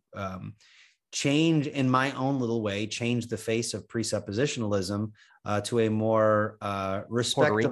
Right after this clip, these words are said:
Speaker 1: respectable, <laughs> Puerto Rican,
Speaker 2: <laughs>
Speaker 1: uh, more respectable in terms of how we conduct ourselves and to be
Speaker 2: Yeah.
Speaker 1: able to address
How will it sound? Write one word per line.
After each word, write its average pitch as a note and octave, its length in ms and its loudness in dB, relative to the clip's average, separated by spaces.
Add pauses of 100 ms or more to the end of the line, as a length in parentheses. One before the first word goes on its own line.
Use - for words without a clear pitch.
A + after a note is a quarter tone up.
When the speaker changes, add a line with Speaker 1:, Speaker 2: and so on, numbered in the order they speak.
(120)
Speaker 1:
respectable, B2+ 340 2 (300)
<laughs> - 400 2
Puerto C#3+ 180 4
Rican, C3 380 2 (200)
Speaker 2:
<laughs> - 240 -6
Speaker 1:
uh, C3 120 2
more E3 260 6
respectable D#3 640 2
in C3+ 100 -2
terms C#3 280 -2
of A#2 100 -4
how B2+ 140 0
we B2+ 120 -2
conduct A2+ 460 -2
ourselves B2 640 -2
and C#3+ 360 -2
to - 120 -4
be B2+ 60 2
Speaker 2:
Yeah. B2+ 60 2
Speaker 1:
able B2+ 160 -2
to B2+ 200 -4
address A#2 640 0